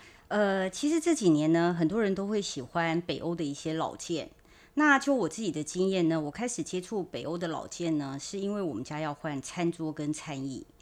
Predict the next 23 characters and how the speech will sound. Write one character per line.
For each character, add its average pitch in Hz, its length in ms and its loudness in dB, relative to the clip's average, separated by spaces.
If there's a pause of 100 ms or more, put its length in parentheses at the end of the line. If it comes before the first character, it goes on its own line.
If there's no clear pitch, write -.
(420)
然 180 100 0
后 254 80 0
我 226 100 4
先 185 200 -2
生 180 220 0
呢， 180 160 2
他 170 120 -6
就 175 420 -2
看 240 220 -4
着 196 100 -4
看 208 180 -2
着， 175 100 -2
从 170 200 0
新 202 220 -2
的 196 120 2
呢 160 180 2
就 165 80 -12
看 185 180 -6
到 165 140 2
一 151 60 -4
些 151 160 -6
老 147 220 -4
件。 151 300 -4